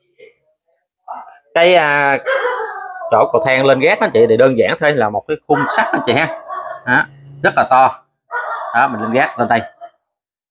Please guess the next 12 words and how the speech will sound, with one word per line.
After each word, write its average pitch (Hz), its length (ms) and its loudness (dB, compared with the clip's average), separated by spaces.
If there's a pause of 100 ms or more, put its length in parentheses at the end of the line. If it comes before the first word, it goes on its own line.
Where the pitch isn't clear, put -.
(200)
Ở 127 100 -2
trên 123 260 2
thì 110 100 0
gác 135 180 0
cũng 139 120 -2
đơn 120 180 2
giản - 140 0
thôi, 120 280 0
em, 120 180 0
à, 110 140 0
quay 120 160 4
dưới 151 220 4